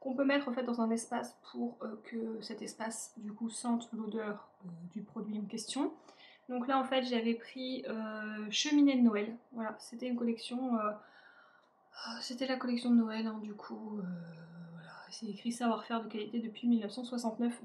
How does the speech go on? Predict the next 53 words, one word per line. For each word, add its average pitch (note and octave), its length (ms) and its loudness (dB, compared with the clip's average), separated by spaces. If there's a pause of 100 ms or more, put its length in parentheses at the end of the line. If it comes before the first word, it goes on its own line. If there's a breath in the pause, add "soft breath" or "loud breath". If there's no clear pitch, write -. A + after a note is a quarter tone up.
(120)
dessus. B3+ 560 -2
J'aime A#3+ 240 6
beaucoup A#3+ 320 0
les A#3 60 4
bougies A3+ 280 0
Yankee A3+ 220 -2
Candle, A3 240 0
ça A3 140 -4
fait G#3+ 80 -6
partie A3 320 -4
clairement A3+ 320 0
de A3+ 100 2
mes G#3+ 140 0
bougies G#3+ 240 -2
préférées. A#3+ 580 -4 (480 loud breath)
Mais C4+ 260 6
ça, B3 440 4
j'en A#3 160 2
suis - 160 -4
à A3+ 40 4
mon A3+ 120 2
deuxième, A#3 560 2
j'avais A3 180 0
pris B3 160 -8
déjà B3 180 -2
une A#3 140 4
autre A#3 220 0
odeur A#3 200 2
avant. A3+ 360 0 (280 loud breath)
Je A#3 160 2
pensais C#4 380 2
que - 60 -6
c'était A#3+ 220 -2
l'autre A#3 220 2
odeur A#3 260 2
qui A#3+ 100 -2
ne A#3 60 4
sentait A3+ 220 -8
pas A3+ 140 2
grand A3+ 180 2
chose B3 340 0
et A3+ 100 0
en G#3+ 80 -4
fait A3+ 240 -4
clairement A3+ 400 -2
celui-là A3 400 -2
sentait A#3 260 -2
pas A3+ 140 0
grand A#3 120 2
chose A#3 160 0
non A3 120 -2
plus. B3 140 -4
Pourtant - 520 -10